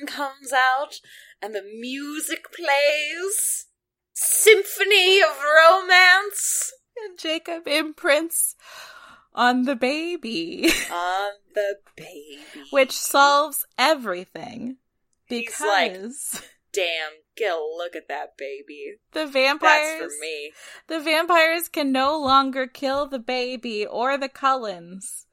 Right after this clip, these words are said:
Speaker 2: because a v-, werewolf cannot kill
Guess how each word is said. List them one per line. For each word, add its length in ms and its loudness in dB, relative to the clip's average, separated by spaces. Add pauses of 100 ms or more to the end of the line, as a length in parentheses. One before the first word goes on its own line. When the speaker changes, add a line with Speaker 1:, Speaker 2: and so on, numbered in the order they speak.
(640)
Speaker 2:
because 560 0 (520)
a 240 -4
v-, 140 -18 (180)
werewolf 760 0
cannot 680 -2 (160)
kill 640 -4